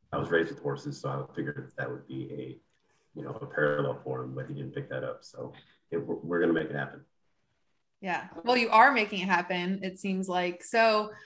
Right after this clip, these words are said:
Speaker 2: I personally know al-,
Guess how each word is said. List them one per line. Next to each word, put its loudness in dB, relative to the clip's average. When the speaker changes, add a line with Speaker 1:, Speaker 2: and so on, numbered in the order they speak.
Speaker 2:
I 4
personally 0
know 2
al-, -2